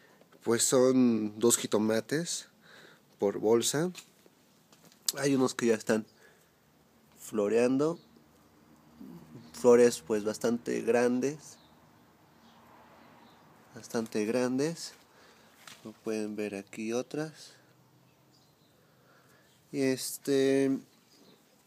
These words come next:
hay, tengo jitomate de diferentes variedades, tengo jitomate guaje, jitomate, eh, el cherry y el jitomate bola.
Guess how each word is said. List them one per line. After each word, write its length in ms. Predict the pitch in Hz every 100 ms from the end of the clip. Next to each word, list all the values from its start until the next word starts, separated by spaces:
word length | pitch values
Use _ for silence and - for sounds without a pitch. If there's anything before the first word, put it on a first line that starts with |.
| - - 160
hay, 240 | 185 190
tengo 280 | - 202 214
jitomate 380 | 190 147 151 147
de 80 | 139
diferentes 280 | 127 123 120
variedades, 760 | 104 107 120 127 151 156 - -
tengo 220 | - 120 113
jitomate 680 | - 110 113 113 - 107 95 - - - - -
guaje, 480 | 110 131 139 - 143
jitomate, 680 | - - 107 110 - 110 107 98 95 - _ - - _ - - - - -
eh, 920 | 104 104 101 101 101 98 98 95 95 -
el 260 | 98 101 - -
cherry 640 | 143 143 135 135 156 165 - - - - - - - _ -
y 40 |
el 60 | 101
jitomate 520 | - 104 101 107 117
bola. 300 | 123 139 131